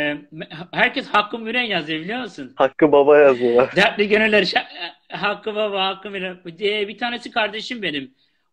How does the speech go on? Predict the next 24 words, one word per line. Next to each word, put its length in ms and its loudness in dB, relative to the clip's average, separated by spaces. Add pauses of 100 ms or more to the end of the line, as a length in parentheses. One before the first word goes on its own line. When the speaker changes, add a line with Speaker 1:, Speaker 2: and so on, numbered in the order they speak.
Speaker 1:
E, 240 -6
selam. 420 -4
Bir 80 -12
tanesi 340 -10
de 80 -4
Sinan 340 -8
abim, 340 -6
canım 300 -6
abim 320 -6
o 160 -10
benim. 280 -12 (380)
Ve 160 0
Fatih 420 0
Birgin, 420 -8
merhabalar 540 -4
Fatih 480 -6 (180)
dostum. 460 -8
O 180 -6
benim 200 -4
İskenderun'da 480 -8
çalışan 400 -8
bir 60 -6
arkadaşım 540 -6
yine. 260 -10